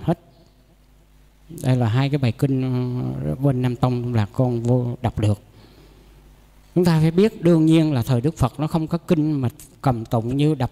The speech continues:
tụng như bây giờ. Chỉ có tự tâm mà nói ra cho người bệnh nghe thôi, chứ không có, ờ, đi tụng kinh mà đem theo chuông mỏ, tụng đồ kinh sách như bây giờ đâu.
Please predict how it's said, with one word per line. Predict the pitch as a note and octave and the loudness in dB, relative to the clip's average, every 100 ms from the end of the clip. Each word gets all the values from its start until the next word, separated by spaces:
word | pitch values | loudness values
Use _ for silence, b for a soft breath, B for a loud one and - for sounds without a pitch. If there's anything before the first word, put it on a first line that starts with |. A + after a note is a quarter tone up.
| - | -4
tụng | A#2 C3+ | -2 0
như | C#3+ | 0
bây | C#3+ | 0
giờ. | C3 A#2+ G#2+ G#2 - - | 2 2 0 -4 -10 -2
Chỉ | C3 | -2
có | D3+ F3 F#3 G3+ - B B B B B | 0 0 -2 -4 -8 B B B B B
tự | C3 A#2 A2+ B2+ | 0 2 2 2
tâm | - D3+ D3 | 0 0 0
mà | A#2 | 0
nói | A#2 D3+ G3 | 0 2 2
ra | D#3 D3 C#3 B2 - _ _ _ _ _ _ - | -2 -2 -4 -8 -14 _ _ _ _ _ _ -2
cho | C#3 C#3 | 0 2
người | B2 | 2
bệnh | G#2+ A2 | 2 0
nghe | C3+ C#3+ C3+ | 0 2 2
thôi, | C#3 C3+ - | 2 0 0
chứ | |
không | D3 C#3+ | -2 -2
có, | D#3 D#3 | -2 -2
ờ, | D#3 C#3 C3 C3 | 0 0 -2 -2
đi | C3+ | -2
tụng | C3 A2 | -2 -4
kinh | A2 C#3+ C3 | -2 0 0
mà | A2 | 0
đem | C#3 C3 | -2 0
theo | C3 | -2
chuông | C3 D3 C3+ A#2+ | 0 0 0 -4
mỏ, | G2+ D3 F#3 D3 A#2+ | -4 -4 -4 -6 -6
tụng | - A2+ B2 | -8 -6 -4
đồ | B2+ A2+ G#2+ - | -2 -2 -2 -4
kinh | C#3 | -4
sách | B2 - - | -4 -6 -2
như | C#3+ | -2
bây | C3+ | 0
giờ | C3 A#2 | 0 0
đâu. | A2+ C3 | -2 -4